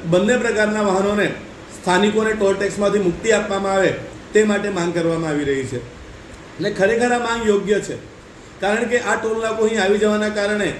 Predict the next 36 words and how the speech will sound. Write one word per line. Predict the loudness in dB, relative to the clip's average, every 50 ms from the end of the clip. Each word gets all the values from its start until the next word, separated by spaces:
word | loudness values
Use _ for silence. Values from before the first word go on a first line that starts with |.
| -12 -14 -6 0
ઘણી | 2 4 4 6 6
બધી | 4 2 2 0
મુશ્કેલીઓ | -4 -4 -2 -2 0 0 0 0 0
પડી | 0 2 2 2
રહી | 2 0 0 -2
છે | -6 -8 -10 -12 -14 -18 -18 -18 -10 -4 -2
અને | 0 0 2 2
ઘણા | 2 4 4 4 2
બધા | 2 2 2 0 0
સ્થળે | -2 -2 -2 2 4 2
એવું | 2 2 0
છે | 0 0 0 0 2
કે | 0 0 0
સ્થાનિકોને | 0 -2 0 0 2 0 0 0 0
ટોલ | 0 0 -2 -2
ટેક્સમાંથી | -2 -4 -4 -2 -2 0 0 0 0
મુક્તિ | -2 0 0 0 2
આપવામાં | 0 0 -2 -2 -4 -2 0 0 0
આવે | 0 0 0 0
છે, | -2 -4 -4 -6 -12 -14 -16 -16 -8 -2 2
તો | 4 4 4 4 2 0 -2
તાપી | -2 0 0 0 0 2
જિલ્લાના | 2 2 2 2 2 2 2
માંડળ | 2 2 2 2 2
ટોલ | 2 2 2 2
પ્લાઝા | 2 2 4 4 4 4 4
પર | 2 2 2
કેમ | 2 2 2 2
નહીં? | 0 -2 -4 -6 -8 -12 -14 -16 -16 -16 -16 -16 -12 -4 2
હજી | 2 4 4 6 4
આપને | 4 4 2 2
એક | 2 2 2
વાત | 0 0 2 2
જણાવી | 2 2 4 4 4 4 2
દઉં | 0 -2 -4 -8 -14 -16 -18 -18 -20 -20 -18 -14 -6 -4
કે | -2